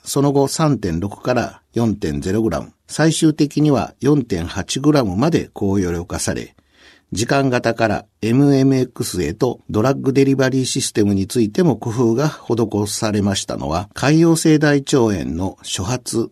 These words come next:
及び再燃の後発部位である大腸遠位部への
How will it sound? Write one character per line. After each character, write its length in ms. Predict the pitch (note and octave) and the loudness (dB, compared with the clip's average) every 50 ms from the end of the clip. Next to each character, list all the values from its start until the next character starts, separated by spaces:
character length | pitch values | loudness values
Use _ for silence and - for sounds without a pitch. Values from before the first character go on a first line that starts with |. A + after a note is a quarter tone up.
| _ - | _ -4
及 200 | A#2+ C3 C3+ A2+ | 2 2 2 2
び 140 | D#2+ C#2 C#2+ | 2 -2 -4
再 300 | - - - A#2+ C3 C#3+ | -6 -4 -2 0 0 2
燃 240 | D3 C#3 C3+ C3+ C3 | 2 4 2 4 2
の 100 | C3 A#2+ | 2 0
後 260 | - - C3+ C3+ C3+ | 0 0 2 2 2
発 360 | B2 C#3 B2+ - - - - | 2 0 -4 -4 -6 -6 -2
部 120 | A#2 B2+ A#2+ | 0 2 2
位 100 | G2 D#2 | 2 0
で 200 | E2 D2 C#2+ - | -2 -6 -6 -4
あ 100 | - G#2+ | -4 -4
る 160 | A2 E2+ - - - - | -4 -4 -6 -8 -8 -2
大 240 | C3+ D#3 E3 C#3 | 0 2 2 2
腸 320 | G#2 - - F2 C#2+ D2+ - | 2 0 -4 -2 -2 -2 -2
遠 280 | A2 A2 A#2 C3 C#3 | -2 0 2 2 2
位 40 | C#3+ B2 | 2 2
部 160 | A#2+ A#2 G2 | 2 2 2
へ 140 | F2+ G#2 A#2+ | 2 2 2
の 280 | C3+ A2+ D2+ - - | 2 2 0 -4 -10